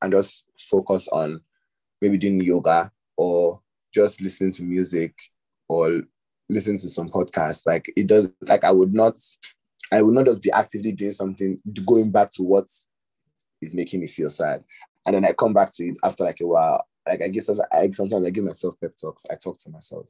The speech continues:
<laughs> I talk to myself, like, a lot of the time. Um, other times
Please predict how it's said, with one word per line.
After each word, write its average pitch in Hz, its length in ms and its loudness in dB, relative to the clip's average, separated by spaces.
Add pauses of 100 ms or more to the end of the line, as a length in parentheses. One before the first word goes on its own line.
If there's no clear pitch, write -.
<laughs> - 100 -14
I 127 140 0
talk - 200 0
to 92 80 -10
myself, 76 380 -12
like, - 140 -20
a 76 80 -14
lot 76 160 -14
of - 120 -20
the - 80 -20
time. - 640 -14 (320)
Um, 85 460 -2
other 104 260 4
times 85 440 -2